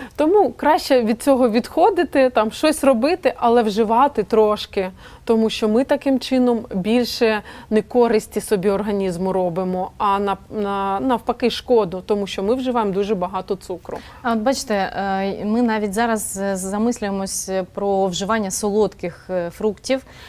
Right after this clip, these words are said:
Speaker 2: е, наприклад, банан, так?
Speaker 1: Мгм.
Speaker 2: Е, багато людей, е, вважають банан дієтичним продуктом,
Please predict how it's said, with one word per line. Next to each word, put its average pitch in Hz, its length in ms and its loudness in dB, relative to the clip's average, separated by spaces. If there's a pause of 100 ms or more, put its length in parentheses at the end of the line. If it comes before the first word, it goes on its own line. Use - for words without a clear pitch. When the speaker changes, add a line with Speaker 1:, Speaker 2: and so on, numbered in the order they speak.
(180)
Speaker 2:
е, 190 140 -2
наприклад, 202 400 -2
банан, 165 420 -6
так? 226 240 -10 (140)
Speaker 1:
Мгм. - 140 -4
Speaker 2:
Е, 180 280 0
багато 220 280 0
людей, 233 500 2
е, 190 580 0 (100)
вважають 202 420 2
банан 196 540 0
дієтичним 185 540 -4
продуктом, 185 680 -2